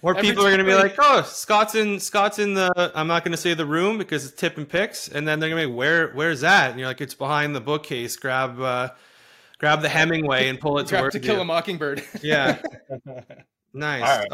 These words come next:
Speaker 1: Okay. So now that the first round is over because I finished, I'll start the second for those that are new to drafting. And when I think of, uh, cool, modern, luxury.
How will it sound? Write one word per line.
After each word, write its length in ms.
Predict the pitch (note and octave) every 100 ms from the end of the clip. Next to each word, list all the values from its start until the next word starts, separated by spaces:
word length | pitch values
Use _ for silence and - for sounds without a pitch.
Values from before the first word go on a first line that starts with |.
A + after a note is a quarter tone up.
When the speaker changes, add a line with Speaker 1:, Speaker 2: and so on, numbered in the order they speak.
| F#3
Speaker 1:
Okay. 280 | F3+ F#3 A#3+ - _
So 540 | - F#3+ F#3 F#3+ F#3+ D#3+
now 520 | F3 F#3+ G3+ G3 F3 D3
that 460 | E3+ E3+ E3 C#3+
the 120 | D3+ D#3
first 340 | F#3 F3+ F3
round 220 | E3+ E3+
is 120 | D3+
over 320 | D#3 F3 F3 F#3
because 280 | D#3 E3 D3
I 100 | C#3
finished, 480 | F3 F#3 F#3+ -
I'll 160 | C#3+ C3+
start 280 | - C#3+ C#3
the 80 | B2+
second 480 | - D#3 E3 E3 D#3
for 100 | B2+
those 260 | B2+ B2+
that 140 | C3 B2+
are 100 | B2
new 280 | B2 B2+
to 100 | C3 A2+
drafting. 760 | A#2+ C3+ D3 D3 D3+ D3+ D3+ D3+ _ _ _ _ _ _ _ _ _
And 800 | C#3 C#3 C#3 C#3 C#3 C#3+ C#3+ C3 - - _ _ _
when 220 | C#3 E3
I 100 | F3+
think 360 | F#3+ G#3 G3+ -
of, 420 | E3 E3 D#3 C#3
uh, 380 | D3+ C#3+ C#3 C3+ - _ _ _ _ _ _ _ _ _
cool, 340 | - F3+ F3+ F3+
modern, 500 | D#3 D#3 E3 E3 C#3+
luxury. 600 | D3 D3 E3 D#3+ D#3+